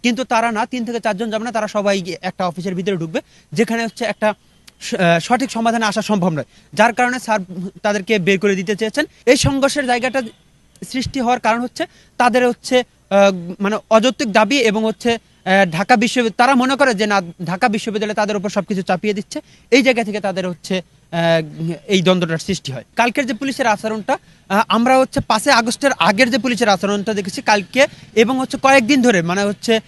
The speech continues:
আহ, পনেরো দিনের ভিতরে আমরা বা তিরিশ দিনের ভিতরে দেখতে পারবো যে তাদের সেই পূর্বের আচরণটা ফিরে এসেছে। কালকের যে দ্বন্দ্বটা ছিল, এই দ্বন্দ্বটার ভিতরে লাঠিচার্জের কোনো প্রয়োজনই ছিল না বল-, বলে মনে করি না। এটা হচ্ছে, আহ,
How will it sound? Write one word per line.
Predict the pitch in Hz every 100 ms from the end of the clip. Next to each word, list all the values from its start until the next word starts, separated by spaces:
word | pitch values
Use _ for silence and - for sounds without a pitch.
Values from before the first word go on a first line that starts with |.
| - _
আহ, | 196 202 -
পনেরো | 262 269 277
দিনের | 262 269 269
ভিতরে | 233 254 254
আমরা | 233 226
বা | 214
তিরিশ | - 233 226
দিনের | 226 233
ভিতরে | 208 226 220
দেখতে | 208 -
পারবো | 190 190
যে | 214 269 _ -
তাদের | 240 233
সেই | - 262
পূর্বের | 196 254 240 262
আচরণটা | 214 208 202
ফিরে | 202 220 202
এসেছে। | 156 143 151
কালকের | 220 226 294 294
যে | 285
দ্বন্দ্বটা | 262 254 226
ছিল, | 226
এই | 240 247
দ্বন্দ্বটার | 196 220 180 214 220 240
ভিতরে | 220 226
লাঠিচার্জের | 220 202 202 214 202
কোনো | 214 214
প্রয়োজনই | 202 196 220
ছিল | 247 220
না | 214
বল-, | 214 202 -
বলে | 180 190
মনে | 185 196
করি | 190
না। | 202 - _ _ -
এটা | 240 262
হচ্ছে, | 247 - 277
আহ, | 277 _ _ 208